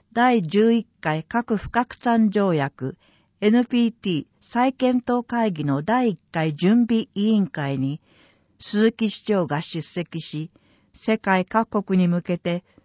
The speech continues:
スピーチを行いました。市長は、核兵器使用をタブー視する風潮が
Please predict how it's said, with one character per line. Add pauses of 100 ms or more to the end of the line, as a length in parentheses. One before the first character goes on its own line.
(140)
ス
ピ
ー
チ
を
行
い
ま
し
た。 (1200)
市
長
は、 (480)
核
兵
器
使
用
を (100)
タ
ブ
ー
視
す
る
風
潮
が